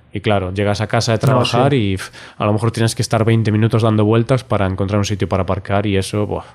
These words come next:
Speaker 1: es muy incómodo.
Speaker 2: No, vale la pena, vale la pena tener ahí tu plaza de aparcamiento, vale. Te cuesta un poquito más, pero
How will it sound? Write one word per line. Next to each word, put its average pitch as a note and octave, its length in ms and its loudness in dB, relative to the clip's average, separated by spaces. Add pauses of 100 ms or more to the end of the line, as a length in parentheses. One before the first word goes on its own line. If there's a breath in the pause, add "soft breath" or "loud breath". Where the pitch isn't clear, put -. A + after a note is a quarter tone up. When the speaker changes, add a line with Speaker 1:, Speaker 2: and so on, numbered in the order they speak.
(460 soft breath)
Speaker 1:
es - 120 -14
muy F#2+ 140 -2
incómodo. F2 460 -4 (440)
Speaker 2:
No, B2 200 2
vale A#2+ 240 4
la A#2 160 2
pena, A#2 220 0
vale B2 180 0
la A#2 180 2
pena A#2 260 0
tener A2+ 320 2
ahí A2 380 0 (160 loud breath)
tu B2 160 0
plaza B2 300 0
de A#2 60 2
aparcamiento, C3 520 0
vale. C3 240 2 (400)
Te A#2 120 0
cuesta D3+ 280 0
un C#3+ 60 4
poquito B2+ 360 2
más, D3+ 240 2
pero A#2 400 2